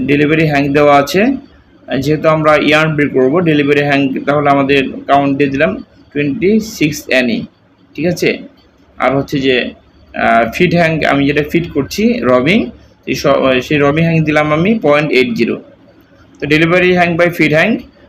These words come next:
তাহলে ডেলিভারি হ্যাং কত আছে? টোয়েন্টি সিক্স, টোয়েন্টি সিক্স, আর হচ্ছে ফিড হ্যাং আছে পয়েন্ট এইট জিরো। তাহলে এই, আহ, পুরোটুকুকে যদি আমরা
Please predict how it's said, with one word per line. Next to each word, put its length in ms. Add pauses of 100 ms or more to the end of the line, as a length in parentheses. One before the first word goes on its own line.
(360)
তাহলে 180
ডেলিভারি 300
হ্যাং 160
কত 140
আছে? 380
টোয়েন্টি 280
সিক্স, 500 (720)
টোয়েন্টি 240
সিক্স, 460 (580)
আর 180
হচ্ছে 220
ফিড 300
হ্যাং 120
আছে 440 (420)
পয়েন্ট 280
এইট 240
জিরো। 260 (2250)
তাহলে 200
এই, 240
আহ, 720
পুরোটুকুকে 600
যদি 100
আমরা 480